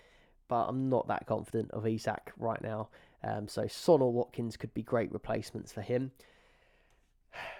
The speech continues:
Or we take out Haaland. So in the scenario that we were to take Haaland out for Son, for example, and then have a strike force of Isak, Salah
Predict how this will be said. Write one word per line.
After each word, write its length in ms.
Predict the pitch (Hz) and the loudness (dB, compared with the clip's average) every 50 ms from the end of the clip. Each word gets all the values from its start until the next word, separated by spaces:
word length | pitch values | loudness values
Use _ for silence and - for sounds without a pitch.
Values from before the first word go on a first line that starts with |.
| - - - - 190 | -16 -20 -4 6 10
Or 340 | 202 202 196 190 180 175 156 - - - - | 12 12 12 12 12 8 6 2 -2 0 0
we 100 | 147 143 | 0 0
take 320 | - - 147 143 139 - | 2 2 2 2 2 4
out 200 | 135 127 - - | 2 2 2 2
Haaland. 440 | 117 117 117 113 117 110 110 107 - | 2 2 2 2 0 -2 -6 -8 -10
So 180 | - - 135 127 | -4 0 2 2
in 260 | 123 - 180 190 190 | 2 4 4 4 4
the 80 | 190 | 4
scenario 560 | - - 185 170 165 170 156 156 147 135 135 131 | 2 0 2 4 4 6 6 6 6 4 4 4
that 240 | 135 117 - - _ - | 2 2 2 -2 _ -2
we 120 | 147 143 | 0 2
were 140 | 147 139 131 | 2 2 0
to 120 | - 135 | 0 -6
take 320 | - - 143 139 120 - - | -6 -2 0 0 0 0 0
Haaland 400 | - 127 123 123 120 117 110 113 | 4 4 4 4 4 2 2 2
out 280 | 113 113 104 - - - - - - _ _ _ _ _ _ _ _ | 2 2 2 2 -2 -10 -20 -20 -20 _ _ _ _ _ _ _ _
for 120 | - 135 - | -8 -8 -6
Son, 520 | - - - - 131 117 110 107 104 104 - - - | -6 -8 -2 2 2 2 2 0 -4 -10 -14 -20 -20
for 240 | - - 113 110 - | -10 -6 -4 -4 -4
example, 580 | - - - 110 107 104 104 - 110 110 - - _ _ _ _ _ _ _ _ _ _ _ _ _ _ _ - | -4 -4 -2 -2 -2 -2 -2 -2 -2 -2 -4 -8 _ _ _ _ _ _ _ _ _ _ _ _ _ _ _ -6
and 80 | 143 135 | 2 4
then 140 | 151 151 151 | 6 6 8
have 100 | 143 131 | 6 4
a 60 | 123 | 2
strike 360 | - - - 139 123 - - | -2 0 2 2 2 2 0
force 300 | - - 123 120 - - | 0 0 0 0 0 -2
of 100 | 117 - - | -6 -6 -2
Isak, 480 | - 147 135 - - 139 127 - - - | -2 -2 -2 0 0 0 0 0 -2 -6
Salah 500 | - - - - 117 110 113 113 113 | -12 -6 -2 0 0 0 0 0 -2